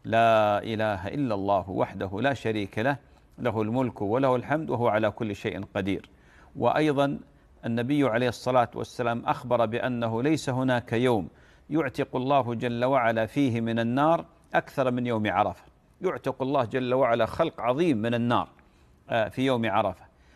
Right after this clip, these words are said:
وسن صيام يوم عرفة، النبي عليه الصلاة والسلام أخبر أن صوم يوم عرفة يكفر ذنوب سنتين كاملتين، يكفر ذنوب سنتين كاملتين.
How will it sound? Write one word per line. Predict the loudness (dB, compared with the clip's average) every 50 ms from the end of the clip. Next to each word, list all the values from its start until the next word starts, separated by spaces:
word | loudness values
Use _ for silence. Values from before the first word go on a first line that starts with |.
| _ _ -6
وسن | 0 2 2 2 2 0 -4 -6 -4 -2 0 0 0 0
صيام | -2 -2 -2 0 2 2 2 2 0 -2 -2
يوم | 0 0 2 2 2 0 0
عرفة، | 2 2 2 2 0 -4 -10 -20 _ _ _ _ -12
النبي | -8 -6 -4 -2 0 2 2 2
عليه | 2 2 0 0
الصلاة | -2 -4 -2 0 2 2 2 0 -2
والسلام | -8 -10 -8 -6 -4 -4 -4 -2 -4
أخبر | -4 -6 -6 -2 0 0 2 2 0
أن | -2 -2 -4 -6
صوم | -4 -2 0 0 0 0 0 -2 -2 -4 -6 -12 -20 -20 -20 -16 _ -2
يوم | 0 0 2 2 0
عرفة | 0 2 4 4 4 2 2 2 0 0 -2 -8 _ -20 -16 -10
يكفر | -8 -8 -4 -2 -4 -4 -4 -4 -4 -2 -2
ذنوب | -2 -2 -2 -2 0 0 0 -2 -2
سنتين | -2 -2 -2 0 0 0 2 2 2 4 2 0
كاملتين، | 2 2 2 2 2 2 0 -2 -2 0 0 2 2 2 0 -4 -10 _ _ _ _ _ _ _ -20 _ _ _ _ _ _ _ _ _ _ _ _ _ _ _ _
يكفر | -8 -6 -4 -4 -4 -4 -4 -4 -2 -2 -2
ذنوب | -2 -2 -2 -2 -2 -2 -2
سنتين | -4 -2 -2 -2 0 0 0 0 0 0 0 0 -2 -4 -4 -6
كاملتين. | -2 0 0 0 0 0 -2 -2 -4 -2 0 0 0 0 -2 -4